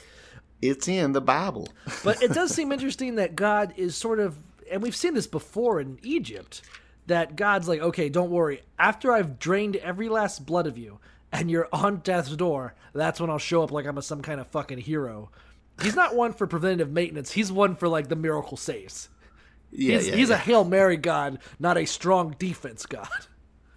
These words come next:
Speaker 1: For sure, for sure. Wait until we're on our last leg.
Speaker 2: Uh, so then Moses takes Joshua and he speaks this fucking song.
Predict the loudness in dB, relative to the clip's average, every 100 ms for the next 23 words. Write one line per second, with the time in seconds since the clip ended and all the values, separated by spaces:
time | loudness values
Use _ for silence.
0 | -20 _ _ _ -14 -6 -4 -4 -8 -12
1 | -12 -10 -8 -8 -4 -4 -4 -4 -2 -2
2 | 0 -4 -8 _ _ _ -6 -2 -2 -2
3 | -4 -6 -8 -10 -10 -6 -4 -2 -2 -6
4 | -18 _ _ _ _ _ _ _ -18 -4
5 | 0 2 2 4 4 2 -2 -4 -16 -10
6 | -2 -2 -2 -2 -2 -2 -4 -2 -2 -2
7 | -8 -6 -6 -4 -6 -10 -6 -8 -8 -10
8 | -8 -8 -8 -10 -12